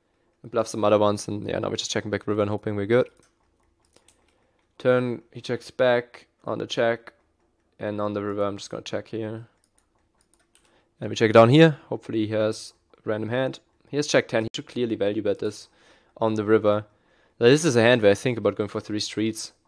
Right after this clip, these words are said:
Um, yeah. I think there's a clear mistake on his end. Bit interesting, bit of an interesting spot here for me with the ace suited. Obviously, usually an easy rejam.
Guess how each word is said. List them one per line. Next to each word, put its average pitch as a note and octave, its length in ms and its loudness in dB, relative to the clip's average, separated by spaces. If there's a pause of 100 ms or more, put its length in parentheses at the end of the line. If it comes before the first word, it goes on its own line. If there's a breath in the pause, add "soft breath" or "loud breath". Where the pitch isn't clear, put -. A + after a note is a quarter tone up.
(720)
Um, G2 480 -6
yeah. G2+ 180 -8 (3750)
I - 180 -20
think B2+ 80 -10
there's G#2 120 -8
a G#2 60 -10
clear A2 180 -8
mistake G#2+ 360 -8
on G#2+ 80 -10
his A2 140 -14
end. A2 260 -10 (3000)
Bit C#3 120 -4
interesting, D3+ 340 -4 (180)
bit D#3 120 4
of E3 80 4
an E3 80 6
interesting D#3 280 2
spot C#3+ 220 6
here C#3+ 80 -4
for B2 100 -4
me A#2+ 80 -2
with A#2+ 120 -4
the A#2 60 4
ace A2 180 6
suited. A2+ 420 4
Obviously, G#2+ 300 4
usually A2 240 4
an G#2+ 100 4
easy A2 180 4
rejam. A2 520 6